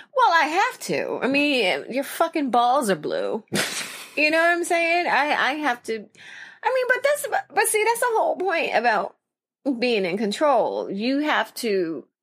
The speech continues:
Speaker 1: be the one to end it when it needs to be ended. You know, you
Speaker 2: Mm-hmm.
Speaker 1: have to be the one to pay attention to all these things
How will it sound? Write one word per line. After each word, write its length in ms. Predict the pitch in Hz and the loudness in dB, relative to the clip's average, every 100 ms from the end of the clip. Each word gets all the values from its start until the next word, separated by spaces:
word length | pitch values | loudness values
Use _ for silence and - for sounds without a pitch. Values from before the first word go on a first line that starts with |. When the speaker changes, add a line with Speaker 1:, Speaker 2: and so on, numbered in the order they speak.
| _ _ _ _ 208 | _ _ _ _ -8
Speaker 1:
be 220 | 220 220 | 0 2
the 140 | 180 170 | 2 2
one 680 | 175 165 110 110 123 82 - - | 2 2 2 0 -4 -10 -16 -4
to 240 | - - | -2 0
end 240 | 202 190 170 | 0 2 2
it 220 | - - | 0 -2
when 180 | - 180 | 0 0
it 100 | 165 | 2
needs 400 | 170 185 175 190 | 2 2 0 -4
to 140 | - 160 | -6 -6
be 480 | 90 78 87 185 - _ _ | -6 -8 -10 -14 -18 _ _
ended. 560 | 180 175 151 - - - | 2 2 0 -6 -12 -14
You 160 | - 190 | -2 2
know, 280 | 202 214 214 | 4 4 2
you 240 | 196 220 | 2 2
Speaker 2:
Mm-hmm. 40 | 233 | 2
Speaker 1:
have 200 | 185 196 | 0 0
to 100 | 180 | -2
be 240 | 175 180 | -2 -2
the 140 | 165 151 | -2 -4
one 460 | 135 95 87 87 - _ _ - | -4 -8 -8 -12 -18 _ _ -16
to 560 | - 180 156 143 139 - _ - | -6 0 2 0 -2 -8 _ -2
pay 180 | 185 | 0
attention 560 | 156 156 240 233 - - | 0 0 -2 0 -4 -4
to 140 | 160 | -2
all 120 | 71 - | -2 -2
these 160 | 135 - | -4 -8
things 280 | 107 98 | -8 -8